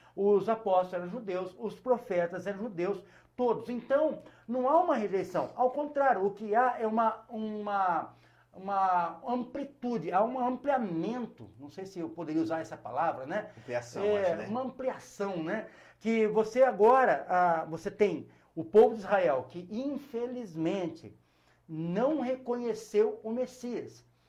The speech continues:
Speaker 1: Mas nós, enquanto cristãos, nós não levamos o nome de cristão, significa dizer que nós reconhecemos o Messias. E apesar, e aqui nós voltamos a falar,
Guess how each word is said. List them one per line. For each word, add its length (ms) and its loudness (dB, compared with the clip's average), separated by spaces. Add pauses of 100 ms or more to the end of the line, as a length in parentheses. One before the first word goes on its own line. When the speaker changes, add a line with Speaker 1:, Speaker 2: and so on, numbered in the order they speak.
(180)
Speaker 1:
Mas 260 0
nós, 540 2
enquanto 520 -8
cristãos, 720 -4
nós 220 -2
não 100 -2
levamos 420 -2
o 60 -8
nome 260 -2
de 80 -12
cristão, 480 -6
significa 560 -12
dizer 340 -4
que 80 -10
nós 560 2 (240)
reconhecemos 920 -6
o 40 -10
Messias. 560 -16 (540)
E 80 -6
apesar, 760 2
e 60 -4
aqui 300 -8
nós 160 -4
voltamos 480 -2
a 60 -4
falar, 520 0